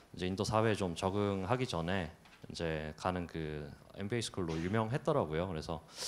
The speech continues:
그, 어, 조금 이제 제가 그냥 생각했을 때 이때까지 만났던 똑똑한 친구들 그 당시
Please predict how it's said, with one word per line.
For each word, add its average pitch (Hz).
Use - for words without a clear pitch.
그, 90
어, -
조금 127
이제 104
제가 135
그냥 120
생각했을 135
때 107
이때까지 110
만났던 101
똑똑한 117
친구들 117
그 104
당시 113